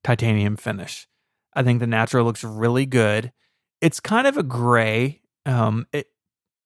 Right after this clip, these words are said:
it looks a little kind of muddy or dirty compared to the white. But I've had white phones, I've had black phones. I don't really care for the dark blue, but the, the natural one really jumps out, out at me. I mean, go look at that Instagram post of mine that I put in the show notes, and, and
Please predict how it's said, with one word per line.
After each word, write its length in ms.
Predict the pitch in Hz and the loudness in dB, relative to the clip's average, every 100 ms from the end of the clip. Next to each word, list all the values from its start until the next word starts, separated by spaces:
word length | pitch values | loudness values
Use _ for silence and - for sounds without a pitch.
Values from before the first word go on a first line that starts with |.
| - | -4
it 80 | 180 | -2
looks 220 | 226 - | 0 0
a 80 | 202 | 0
little 680 | 196 196 185 180 170 160 _ - | 2 2 2 0 -2 -4 _ -8
kind 200 | - 156 | 0 2
of 220 | 135 123 - 135 - _ _ _ - | 2 -2 -8 -16 -20 _ _ _ -8
muddy 500 | 143 120 120 165 214 | -2 2 4 2 2
or 80 | 170 | 0
dirty 360 | 120 123 131 160 | 2 0 2 0
compared 360 | 165 131 127 123 | 0 2 4 2
to 60 | |
the 140 | 113 113 | -2 -4
white. 520 | 113 107 110 - - _ _ _ _ _ | -2 -2 0 -4 -12 _ _ _ _ _
But 100 | 175 | -2
I've 60 | 202 | 0
had 180 | 202 170 | 0 0
white 240 | 165 160 | 0 -2
phones, 320 | - 156 156 143 | -2 0 0 0
I've 60 | |
had 180 | 120 127 | 0 0
black 280 | 120 123 - | 0 0 0
phones. 580 | 131 123 123 120 120 - - | 0 0 2 -2 -6 -10 -2
I 60 | |
don't 140 | 165 156 | 0 2
really 160 | 151 | 0
care 160 | 143 135 | 0 -2
for 140 | - | -2
the 80 | 123 | -4
dark 360 | 110 110 113 - | 0 0 0 -2
blue, 480 | 117 113 113 110 107 _ _ _ _ _ | 0 2 2 0 -4 _ _ _ _ _
but 140 | 139 | -2
the, 100 | 156 - | -2 -2
the 120 | 151 | 0
natural 500 | 170 180 - 160 139 | 0 0 0 0 2
one 160 | 135 127 | 2 0
really 260 | 123 123 | 2 2
jumps 320 | 117 214 123 113 | 0 -2 -2 -2
out, 240 | 107 104 - | -2 -4 -6
out 220 | 123 113 | 0 2
at 100 | 113 | 2
me. 260 | - 110 104 | -2 -8 -4
I 40 | |
mean, 220 | 120 127 120 | -2 0 0
go 180 | 139 | 0
look 160 | 175 180 | 0 0
at 60 | 156 | -2
that 120 | 117 | -2
Instagram 460 | 120 - 127 117 | -2 -4 -4 -4
post 400 | - 107 107 - | -2 -4 -4 -6
of 100 | 123 | -4
mine 320 | 113 107 107 107 | 0 2 2 2
that 80 | 107 | 0
I 60 | |
put 200 | 107 120 | 0 0
in 40 | 117 | 0
the 60 | |
show 240 | 113 113 107 | -4 0 0
notes, 320 | 107 107 - | 0 -4 -4
and, 240 | 110 113 - | -6 -6 -4
and 280 | 123 110 | -4 -4